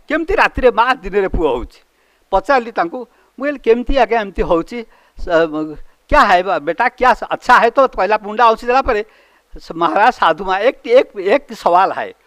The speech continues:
ପୁଛ, ପୁଛ, ବେଟା, ପୁଛ।" ସେଠୁ ମୁଁ ପ୍ରୋବ୍ଲେମଟି କହିଲି, "ଏଇସା କୈସା ହୋତା ହେ?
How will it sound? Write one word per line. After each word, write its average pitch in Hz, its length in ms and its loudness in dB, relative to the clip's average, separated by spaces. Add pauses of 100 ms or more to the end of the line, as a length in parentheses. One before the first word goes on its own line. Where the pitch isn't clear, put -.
(100)
ପୁଛ, 214 160 -6 (100)
ପୁଛ, 170 200 -8
ବେଟା, 233 280 0
ପୁଛ।" 185 220 -6 (840)
ସେଠୁ 269 180 2
ମୁଁ 381 120 -2
ପ୍ରୋବ୍ଲେମଟି 170 540 0
କହିଲି, 123 300 -4 (280)
"ଏଇସା 247 260 0
କୈସା - 380 0
ହୋତା 156 200 -6
ହେ? 131 120 -4